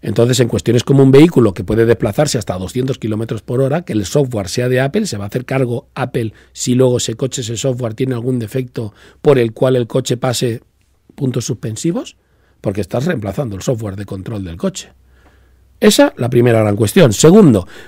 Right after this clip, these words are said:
para el fabricante, ¿de qué me sirve a mí? Cuando estamos en una época de nuestra, de la, de la sociedad, de la historia humana, donde lo visual, las interfaces visuales son cada vez más importantes. Es decir, cuando nosotros, eh, compramos un móvil o compramos un coche,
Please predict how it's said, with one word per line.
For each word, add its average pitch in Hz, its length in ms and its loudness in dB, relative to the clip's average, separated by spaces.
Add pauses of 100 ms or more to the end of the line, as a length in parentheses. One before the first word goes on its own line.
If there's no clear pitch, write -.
para 131 200 6
el 127 80 4
fabricante, 143 640 2
¿de 113 160 0
qué 131 120 2
me 131 120 4
sirve 131 360 4
a 143 60 4
mí? 147 240 4 (420)
Cuando 104 460 0
estamos 131 400 -2
en 127 140 2
una 123 580 2
época 135 400 -2
de 123 100 -2
nuestra, 107 480 -4
de 104 100 -6
la, 107 100 -6
de 107 100 -4
la 101 80 -6
sociedad, 113 480 0
de 131 80 0
la 110 80 -2
historia 123 260 2
humana, 147 320 4 (360)
donde 127 260 6
lo 107 100 6
visual, 127 640 4
las 110 140 -6
interfaces 107 580 -2
visuales 120 440 0
son 120 120 0
cada 123 160 2
vez 117 140 2
más 123 260 -2
importantes. 110 680 -2
Es 104 100 -4
decir, 107 320 0 (300)
cuando 107 280 0
nosotros, 123 680 0
eh, 127 260 0 (220)
compramos 127 480 2
un 113 160 -2
móvil 139 320 4
o 98 80 -4
compramos 104 440 -4
un 120 120 2
coche, 151 440 2